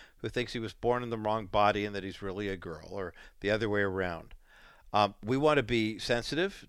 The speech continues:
to what they're saying. We want to be mindful that these are feelings." And, uh,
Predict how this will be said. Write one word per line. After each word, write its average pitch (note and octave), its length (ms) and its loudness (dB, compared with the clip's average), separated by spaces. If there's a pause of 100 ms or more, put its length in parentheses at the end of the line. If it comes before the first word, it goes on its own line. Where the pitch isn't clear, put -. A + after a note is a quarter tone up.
to C3 260 0
what A#2+ 220 0
they're D3+ 140 0
saying. A#2 380 -2
We C3+ 100 -2
want A2 220 0
to G#2+ 120 -2
be G2 220 -6
mindful A2+ 640 0
that G#2+ 200 -4
these A2 240 -4
are G2 200 -4 (280)
feelings." C#3 600 -2
And, G2 280 -2
uh, F#2 160 0